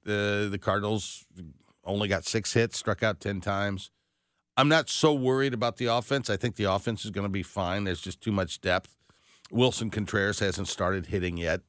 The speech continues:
and he will, you know. But the starting pitching is a real, real concern. I know we're gonna get Wainwright back soon, but, uh, you know, I think they need to start looking at some other options. Matthew Liberatore,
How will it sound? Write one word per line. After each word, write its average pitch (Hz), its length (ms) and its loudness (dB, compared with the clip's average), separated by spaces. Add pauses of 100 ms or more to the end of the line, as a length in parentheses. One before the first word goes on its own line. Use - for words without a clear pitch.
(100)
and 90 140 -2
he 107 140 -2
will, 87 400 -2 (180)
you 90 260 -4
know. 80 220 -8 (960)
But 120 320 6
the 113 120 0
starting 170 380 4
pitching 156 360 2
is 131 100 0
a 113 80 2
real, 120 540 2
real 120 260 0
concern. 107 840 0
I 101 320 0
know 110 160 2
we're 117 120 0
gonna 110 180 0
get 101 180 -2
Wainwright 110 500 0
back 95 420 -2 (460)
soon, 117 840 -4 (640)
but, 101 460 0
uh, 92 280 2 (800)
you 110 120 2
know, 101 100 2
I 117 140 4
think 175 240 -4
they 156 140 2
need 135 200 2
to 147 80 0
start 127 260 2
looking 123 300 0
at 104 100 -2
some 110 160 0
other 107 200 2
options. 107 400 0
Matthew 120 400 2
Liberatore, 107 800 2